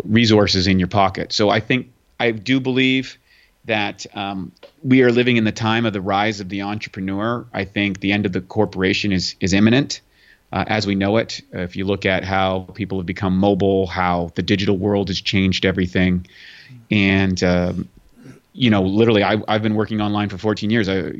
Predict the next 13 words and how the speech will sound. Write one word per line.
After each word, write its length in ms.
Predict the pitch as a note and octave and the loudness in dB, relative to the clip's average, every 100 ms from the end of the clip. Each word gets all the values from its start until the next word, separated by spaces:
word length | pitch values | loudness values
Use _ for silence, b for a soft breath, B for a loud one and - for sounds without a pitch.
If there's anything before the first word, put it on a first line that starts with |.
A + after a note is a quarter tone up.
| - | -10
you 120 | G2+ | -6
know, 240 | G2 G2 F#2 | -4 -2 -2
I, 220 | F#2+ F2+ - - | -2 -2 -4 -8
I 120 | F#2 | -2
don't 120 | G#2 G2+ | 0 0
have 120 | F#2+ | 0
to 60 | |
go 140 | F#2+ F#2 | 0 0
to 80 | F2+ | 0
a 60 | |
job. 420 | F2 A2 A2 G2 - | 2 4 4 2 2
All 160 | A2 | 2
my 360 | G#2+ G2+ F#2+ | 2 0 -4